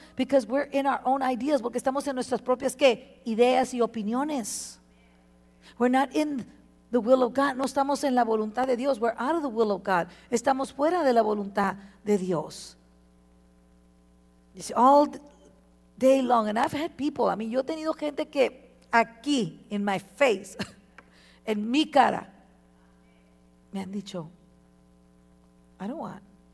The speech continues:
all that spirit. No quiero todo eso espiritual."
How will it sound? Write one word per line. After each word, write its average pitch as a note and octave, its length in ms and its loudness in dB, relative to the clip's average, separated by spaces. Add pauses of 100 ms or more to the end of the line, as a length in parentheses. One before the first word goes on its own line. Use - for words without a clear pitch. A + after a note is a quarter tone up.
(1300)
all F3+ 120 -2
that F3+ 180 -2
spirit. F3 400 0
No G#3+ 100 -4
quiero A#3+ 200 0
todo A3+ 200 -2
eso G#3 100 -8
espiritual." F3+ 760 -2